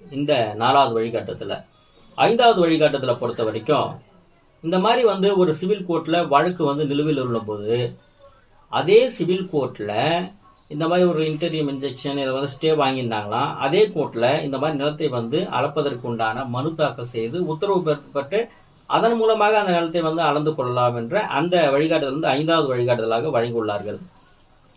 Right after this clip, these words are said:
அதுக்கப்புறம் வந்து நம்ம ஆறாவது வழிகாட்டுதலை பொறுத்த வரைக்கும்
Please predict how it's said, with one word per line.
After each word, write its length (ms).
அதுக்கப்புறம் 520
வந்து 240
நம்ம 240
ஆறாவது 380
வழிகாட்டுதலை 560
பொறுத்த 260
வரைக்கும் 460